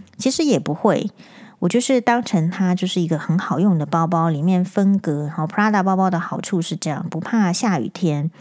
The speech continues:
所以如果像你是捷运族，或者是你不自己开车，哦，然后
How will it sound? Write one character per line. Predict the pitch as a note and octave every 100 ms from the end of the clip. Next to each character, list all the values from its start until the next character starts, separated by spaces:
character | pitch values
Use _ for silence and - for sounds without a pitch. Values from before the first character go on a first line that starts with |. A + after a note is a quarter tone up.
| - - - -
所 | -
以 | A#3+
如 | G#3
果 | G#3+ E3+
像 | G#3 F#3+ E3
你 | D3+
是 | F3 E3+ E3+
捷 | - D#3
运 | G3 G#3+
族， | F#3 - F3 E3+ - - - - _
或 | -
者 | G#3
是 | F3 G3+
你 | F#3+
不 | D3+ G3
自 | C4+
己 | A3
开 | - - F3+
车， | F3+ F#3 F3 E3 F#3+ _ _ -
哦， | F3 D#3+
然 | E3 F3+
后 | G#3+ F#3+ E3 -